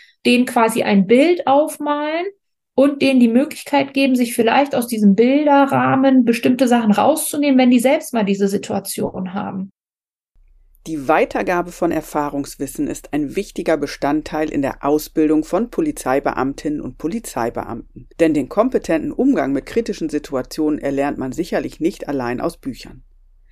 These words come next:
Speaker 2: Bildungsfrau Nurhan Brune ist daher froh, dass sie aktuell als Lehrbeauftragte an der Deutschen Hochschule der Polizei in Münster genau dies tun kann.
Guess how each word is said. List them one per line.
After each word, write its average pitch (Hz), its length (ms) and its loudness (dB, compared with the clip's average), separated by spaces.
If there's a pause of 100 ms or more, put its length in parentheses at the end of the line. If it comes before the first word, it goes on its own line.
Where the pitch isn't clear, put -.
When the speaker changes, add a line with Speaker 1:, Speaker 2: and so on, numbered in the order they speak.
(340)
Speaker 2:
Bildungsfrau 226 540 2
Nurhan 185 420 2
Brune 190 380 -2
ist - 200 -8
daher 143 240 -2
froh, 202 380 0
dass 156 160 0
sie - 220 -12
aktuell 185 580 -2
als - 220 -6
Lehrbeauftragte 156 1040 -2
an 139 100 -6
der 135 120 -6
Deutschen 143 440 -4
Hochschule 170 460 -4
der 147 100 0
Polizei 165 640 -4
in 135 120 -6
Münster 147 400 -4
genau 135 360 -2
dies - 340 -8
tun 139 300 -6
kann. - 300 -14